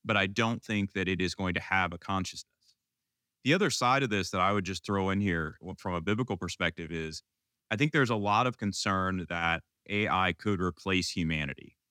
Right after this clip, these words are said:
And there are even some, uh, trends within the transhumanist movement where there's a drive to have A I replace humanity.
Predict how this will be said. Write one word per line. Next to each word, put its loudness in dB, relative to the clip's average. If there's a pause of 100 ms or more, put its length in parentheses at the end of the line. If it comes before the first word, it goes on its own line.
And 0
there 4
are 4
even 0
some, 0
uh, 0
trends -2
within -4
the -2
transhumanist 0
movement -4 (400)
where 2
there's 2
a -4
drive 0
to -10
have 0
A 0
I 2
replace -2
humanity. -4